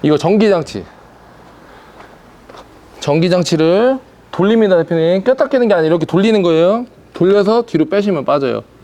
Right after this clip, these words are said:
그리고 이 전기장치는 한 바퀴 돌려서 여 위에다가 잠깐 보관해 주시고, 걸치는 데가 있습니다, 여기.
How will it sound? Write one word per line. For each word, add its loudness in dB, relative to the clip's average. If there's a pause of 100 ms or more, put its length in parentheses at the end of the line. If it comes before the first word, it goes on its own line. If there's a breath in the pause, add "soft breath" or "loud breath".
(100)
그리고 -2 (360 loud breath)
이 0
전기장치는 0
한 0
바퀴 -2
돌려서 0 (520 loud breath)
여 2
위에다가 2
잠깐 -6
보관해 -2
주시고, -4
걸치는 0
데가 2
있습니다, -6
여기. -2